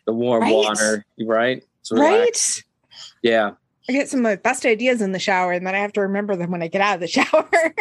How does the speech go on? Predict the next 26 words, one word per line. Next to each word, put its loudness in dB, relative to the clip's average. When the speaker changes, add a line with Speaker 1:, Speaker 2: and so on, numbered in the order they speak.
Speaker 1:
Yeah, 2
this 0
was 2
one 2
of 0
those 0
ones 2
where 2
I 2
ran 0
out 2
of -8
the -2
shower 0
and 0
then 0
sat 0
down 0
where 2
I'm -4
sitting 0
right 2
now, 0
probably -2
still -2
wet, -2